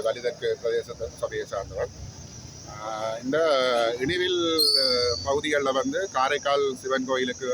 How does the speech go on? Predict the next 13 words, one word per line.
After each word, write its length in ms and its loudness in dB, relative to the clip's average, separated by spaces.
அண்மையில 420 -2
வந்து 260 -6
இந்த 160 -4
நல்லூர் 420 2
பிரதேச 360 0
சபையால 480 2
வந்து 200 0
குப்பைகள் 480 0
பல 200 2
காலமாக 560 2
கொட்டப்பட்டு 440 -2
கொண்டு 180 -2
வருகிறது. 380 -4